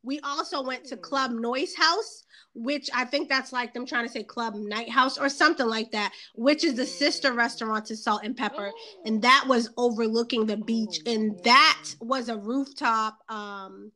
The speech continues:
Speaker 1: a rooftop restaurant. And that was amazing. Again, this is like bar
Speaker 2: Yeah.
Speaker 1: food. So it's like very affordable. Like, but it was so dope. Those were our two favorite places out of everywhere we went.
Speaker 2: Yeah.
Speaker 1: Did you guys go to, 'cause you went with your man, right?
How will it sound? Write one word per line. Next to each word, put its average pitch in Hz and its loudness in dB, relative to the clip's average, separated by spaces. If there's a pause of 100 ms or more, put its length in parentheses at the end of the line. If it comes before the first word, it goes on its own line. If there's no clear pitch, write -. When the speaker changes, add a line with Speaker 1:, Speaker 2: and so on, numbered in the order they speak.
(380)
Speaker 1:
a 233 -2
rooftop 247 2
restaurant. 214 -10
And 220 -8
that 240 -2
was 240 -4
amazing. 220 -4
Again, 254 2
this 240 -6
is 226 -10
like 233 -2
bar 233 4
Speaker 2:
Yeah. - -10
Speaker 1:
food. 214 -12
So 214 -10
it's 208 -10
like 226 -8 (100)
very 226 -10
affordable. 233 -4
Like, 214 -6 (420)
but 254 2
it 349 0
was 440 0
so 320 2
dope. 285 -2
Those 339 -2
were 403 0
our 269 2
two 311 -4
favorite 269 -6
places 294 -6
out 233 -4
of 233 -6
everywhere 247 -4
we 247 -4
went. 240 0
Speaker 2:
Yeah. 233 -8
Speaker 1:
Did 302 6
you 480 10
guys 622 6
go 508 0
to, 392 -2
'cause 294 -10
you 359 0
went 494 -4
with 403 -6
your 294 -4
man, 269 -4
right? 226 -10